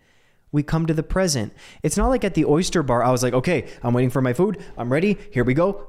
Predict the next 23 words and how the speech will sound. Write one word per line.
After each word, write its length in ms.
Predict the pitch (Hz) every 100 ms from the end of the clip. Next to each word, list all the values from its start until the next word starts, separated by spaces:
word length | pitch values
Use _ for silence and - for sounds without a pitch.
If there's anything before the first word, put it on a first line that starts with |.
| 127
Be 100 | 165
in 80 |
the 40 | 170
moment, 280 | 143 123 113
Scott. 280 | 110 104
Be 120 | 127 143
in 60 |
the 40 | 143
moment. 400 | 120 131 123 107
Be 120 | 123
in 60 |
the 60 | 139
moment. 280 | 117 113 - - - -
Everything's 320 | 135 151 135
good. 240 | 120 98 -
Everything's 320 | 123 131 131
great. 260 | 156 131 104
I 80 | 117
got, 380 | 117 110 - 131
my 120 | 120
friends 260 | 123 160 165
are 60 |
coming, 400 | 160 160 160 160